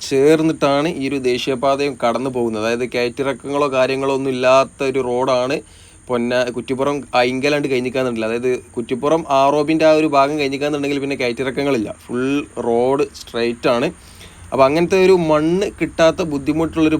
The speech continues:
ഭാഗമാണ് തൃശ്ശൂർ ജില്ലയിലെ റീച്ചും ഈ ഒരു എറണാകുളം ജില്ലയിലെ റീച്ചും. ആ എടപ്പള്ളിയിൽ മണ്ണിട്ട് ഉയർത്തുമ്പോഴൊക്കെ എവിടുന്നാ മണ്ണ് കിട്ടുക? ഇത്ര പോരെ മണ്ണ് വേണം അവിടെയൊക്കെ മണ്ണിട്ട് ഉയർത്താൻ. ഓ, ഏതായാലും ഈ ഒരു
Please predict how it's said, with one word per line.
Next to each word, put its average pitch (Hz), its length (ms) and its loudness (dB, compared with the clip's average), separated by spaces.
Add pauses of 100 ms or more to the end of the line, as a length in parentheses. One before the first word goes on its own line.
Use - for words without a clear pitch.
ഭാഗമാണ് 139 440 2 (160)
തൃശ്ശൂർ 143 500 0 (160)
ജില്ലയിലെ 139 380 0 (140)
റീച്ചും 123 340 -2 (240)
ഈ 123 80 -2
ഒരു 131 100 -4 (140)
എറണാകുളം 131 500 -4 (100)
ജില്ലയിലെ 123 360 -2 (180)
റീച്ചും. 117 320 -4 (580)
ആ 120 140 2
എടപ്പള്ളിയിൽ 147 680 4 (1000)
മണ്ണിട്ട് 131 380 -2
ഉയർത്തുമ്പോഴൊക്കെ 143 580 -2 (140)
എവിടുന്നാ 135 320 -2 (100)
മണ്ണ് 135 240 -2
കിട്ടുക? 120 260 -4
ഇത്ര 143 220 -6
പോരെ 180 160 -2 (140)
മണ്ണ് 107 320 -2
വേണം 135 180 2
അവിടെയൊക്കെ 120 320 -2
മണ്ണിട്ട് 110 280 -4
ഉയർത്താൻ. 113 380 -4
ഓ, 147 80 6 (580)
ഏതായാലും 156 340 4
ഈ 170 100 4
ഒരു 170 80 4